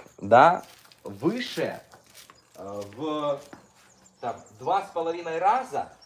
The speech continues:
э, чем верхний референс. И дальше, э, когда эстрадиола больше, чем в два раза, чем,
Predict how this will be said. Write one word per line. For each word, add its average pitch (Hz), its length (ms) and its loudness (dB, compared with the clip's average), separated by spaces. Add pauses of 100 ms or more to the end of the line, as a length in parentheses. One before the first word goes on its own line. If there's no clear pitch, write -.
(1500)
э, 95 560 -12
чем 175 460 2 (400)
верхний 165 520 2
референс. 151 840 2 (520)
И 131 100 6
дальше, 139 760 8 (180)
э, 104 140 0
когда 123 320 8
эстрадиола 131 760 6 (180)
больше, 135 680 12
чем 113 220 6
в 101 100 -6
два 135 300 12
раза, 110 560 8 (260)
чем, 123 460 6